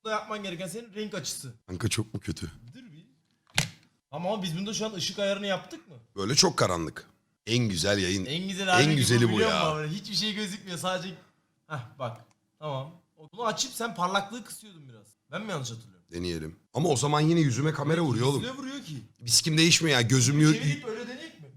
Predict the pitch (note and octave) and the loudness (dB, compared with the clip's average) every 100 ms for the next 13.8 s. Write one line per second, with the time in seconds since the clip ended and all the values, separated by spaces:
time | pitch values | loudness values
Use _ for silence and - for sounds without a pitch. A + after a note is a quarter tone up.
0 | A#2+ D#3+ F#3 C#3+ A2+ C3 - _ F#2 F2+ | -2 2 4 2 -2 -10 -14 _ -10 -8
1 | F#2 - C#3 C3+ C#3+ A2+ A2 - - - | -8 -8 2 6 6 4 0 -12 -20 -14
2 | - - - _ _ - A3 E3+ F3+ G#3 | -14 -14 -16 _ _ -20 -10 -4 -2 0
3 | D3+ E3+ F#3 G3+ G3+ G3+ G#3 E3+ D#3 D3+ | -2 -2 0 2 2 2 0 2 4 8
4 | D3+ D3 D3+ F#3 C#3 D3+ A2+ - C#3+ C#3+ | 8 10 8 8 8 8 6 6 6 8
5 | C3+ A#2 A2+ A#2+ - C3+ B2+ B2+ G2+ E2+ | 6 6 6 4 2 2 4 4 0 -4
6 | G#2+ D3+ D#3+ F3+ G3 F#3+ E3 B2 A#2 _ | -10 -10 -6 -4 -4 -8 -12 -16 -18 _
7 | - - A#2 G#2 - G#2 - E2+ D#2+ D#2+ | -12 -8 -4 -2 -2 -2 -4 -4 -4 -4
8 | E2 F#2+ - - - F2 C#2+ - E2+ E2 | -2 -2 -2 -2 -4 -4 -4 -2 -2 0
9 | F2 F#2+ F#2+ F#2 D#2 D2 D2 D2 - _ | 2 2 2 0 -2 -6 -10 -12 -16 _
10 | _ C3+ B2+ - F#3+ F3+ D#3 B2 C#3 A2+ | _ 0 2 4 6 8 10 10 6 4
11 | - - _ - D#3 E3+ F#3 E3+ C#3+ G#2 | 0 -6 _ -4 2 2 4 6 4 4
12 | - - - - - - - _ _ _ | 0 -4 -6 -6 -6 -6 -10 _ _ _
13 | - C#3 C3 A#2+ - C3 B2 B2+ | -6 0 2 2 2 2 2 0